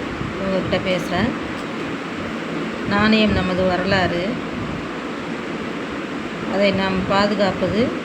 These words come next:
நமது கடமை. சரிங்க, இன்றைய பதிவில்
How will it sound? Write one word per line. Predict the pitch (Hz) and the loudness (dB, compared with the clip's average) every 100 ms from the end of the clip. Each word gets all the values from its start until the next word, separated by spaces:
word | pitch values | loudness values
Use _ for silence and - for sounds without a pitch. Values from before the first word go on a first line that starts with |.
| - - - | -6 -6 -4
நமது | 190 185 170 170 | -2 0 0 0
கடமை. | 180 180 180 226 - - - - - - - - - - 82 - - - - - - - - - - - - - - - - - - - - | 2 2 0 0 -2 -6 -6 -4 -4 -4 -2 -2 -4 -4 -4 -4 -4 -4 -4 -4 -4 -4 -4 -4 -4 -4 -4 -4 -4 -4 -4 -4 -4 -4 0
சரிங்க, | 208 214 202 190 | 2 4 4 4
இன்றைய | 196 196 190 | 2 0 2
பதிவில் | 196 208 240 220 208 | 4 4 4 4 4